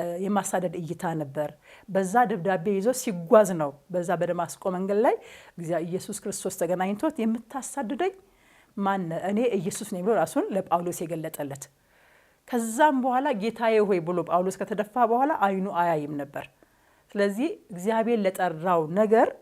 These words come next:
እይታው እንዲስተካከል ነበር አይኑ የታወረው። በዛኛው እይታ ውስጥ ሆኖ ሺህ ጊዜ እግዚአብሔር ቢጠራው፣ እይታው እስኪጠራና እስኪስተካከል ድረስ ፕሮግራሙን እግዚአብሔር ከሱ ጋር አያደርግም።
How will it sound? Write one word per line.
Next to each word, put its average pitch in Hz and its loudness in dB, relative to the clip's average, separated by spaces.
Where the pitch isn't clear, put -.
እይታው 262 2
እንዲስተካከል 196 -2
ነበር 151 -8
አይኑ 165 -2
የታወረው። 143 -6
በዛኛው 233 4
እይታ 220 -2
ውስጥ 208 -2
ሆኖ 185 2
ሺህ - -4
ጊዜ 196 -4
እግዚአብሔር 180 0
ቢጠራው፣ 208 2
እይታው 208 -2
እስኪጠራና 175 -2
እስኪስተካከል 170 -4
ድረስ 240 0
ፕሮግራሙን 175 -2
እግዚአብሔር 160 -2
ከሱ 175 -10
ጋር 180 0
አያደርግም። 143 -4